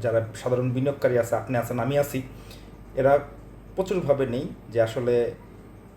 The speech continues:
বাজার মনে হয় আরও অনেক দূর যাবে। But দেখেন এখন কি হচ্ছে এই জায়গাগুলোতে, এই জায়গাগুলোতে কি হচ্ছে দেখেন,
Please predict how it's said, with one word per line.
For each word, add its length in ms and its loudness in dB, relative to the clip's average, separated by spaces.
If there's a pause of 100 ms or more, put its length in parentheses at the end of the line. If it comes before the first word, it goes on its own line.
(260)
বাজার 280 2
মনে 160 0
হয় 100 0
আরও 220 4
অনেক 300 2
দূর 140 -4
যাবে। 280 2 (180)
But 160 4
দেখেন 300 2 (460)
এখন 240 0
কি 140 0
হচ্ছে 300 0
এই 80 2
জায়গাগুলোতে, 600 2 (240)
এই 100 -6
জায়গাগুলোতে 480 0
কি 200 -8
হচ্ছে 340 0
দেখেন, 280 2